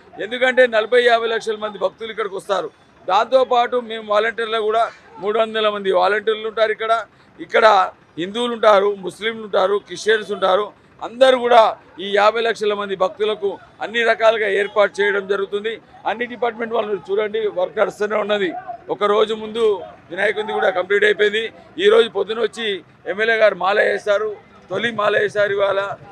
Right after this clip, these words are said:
వారు పొద్దున పదకొండు గంటలకు వచ్చి చేశారు. మరి డిపార్ట్మెంట్ వాళ్ళు, పోలీస్ డిపార్ట్మెంట్ వాళ్ళు ఒక, ఒక రకంగా ఆర్ఎన్బి వాళ్ళు మరి ఒక రకంగా ఎలక్ట్రిసిటీ డిపార్ట్‌మెంట్ వాళ్ళు, మరి ట్రీ, ట్రీ కొట్టే వాళ్ళు కూడా ఇప్పుడు అంతా పనిచేశారు.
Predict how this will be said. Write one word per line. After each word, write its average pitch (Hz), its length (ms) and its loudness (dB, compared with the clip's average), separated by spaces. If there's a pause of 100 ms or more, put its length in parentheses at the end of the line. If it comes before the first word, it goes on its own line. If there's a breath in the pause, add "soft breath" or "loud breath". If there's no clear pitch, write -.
(200)
వారు 190 260 -2 (160)
పొద్దున 185 220 -4
పదకొండు 202 400 -2
గంటలకు 196 260 -4
వచ్చి 196 200 -4
చేశారు. 196 420 0 (300)
మరి 196 140 -4
డిపార్ట్మెంట్ 214 500 2
వాళ్ళు, 208 200 4
పోలీస్ 202 320 -2
డిపార్ట్మెంట్ 208 460 -2
వాళ్ళు 214 340 -2 (300)
ఒక, 160 100 -4
ఒక 196 220 0
రకంగా 196 420 4
ఆర్ఎన్బి 208 500 4
వాళ్ళు 214 500 4 (320)
మరి 208 140 2
ఒక 202 160 0
రకంగా 202 420 2
ఎలక్ట్రిసిటీ 208 520 0
డిపార్ట్‌మెంట్ 214 500 -2
వాళ్ళు, 220 320 0 (340)
మరి 202 260 4
ట్రీ, 220 300 -2
ట్రీ 240 240 -2
కొట్టే 233 240 0
వాళ్ళు 220 220 6
కూడా 214 180 6
ఇప్పుడు 202 220 0
అంతా 190 160 0
పనిచేశారు. 196 720 0